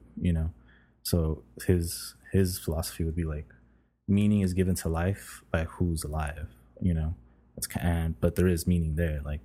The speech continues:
people don't die for no reason. People die, and yet they're still remembered, like, you know,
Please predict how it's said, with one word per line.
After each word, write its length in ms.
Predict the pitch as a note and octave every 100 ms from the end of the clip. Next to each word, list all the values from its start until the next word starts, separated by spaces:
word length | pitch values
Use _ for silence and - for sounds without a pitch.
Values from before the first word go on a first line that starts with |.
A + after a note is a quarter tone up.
| - -
people 240 | G2 F#2
don't 220 | F2 E2
die 160 | E2+ E2+
for 140 | -
no 80 | D#2
reason. 280 | D2+ D2+ D2+
People 260 | - F#2 E2
die, 400 | E2 D#2+ D#2 D#2 - - _ _ _ -
and 180 | F2
yet 160 | F2 E2
they're 100 | E2+
still 180 | - E2
remembered, 480 | D#2 E2 D2+ D2 -
like, 180 | - - -
you 140 | G2+
know, 160 | G#2